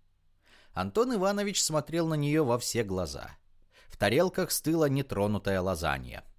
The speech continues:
Вика продолжила. Итак, мой роман вышел,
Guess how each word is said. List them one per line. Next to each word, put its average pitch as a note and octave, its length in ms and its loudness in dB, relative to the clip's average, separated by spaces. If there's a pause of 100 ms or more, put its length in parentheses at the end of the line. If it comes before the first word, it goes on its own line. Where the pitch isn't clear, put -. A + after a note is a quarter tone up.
(600)
Вика D3+ 400 -2
продолжила. D2+ 640 -4 (1080)
Итак, A3 420 -2
мой F#3+ 260 4
роман C#3 420 4
вышел, G2 560 -2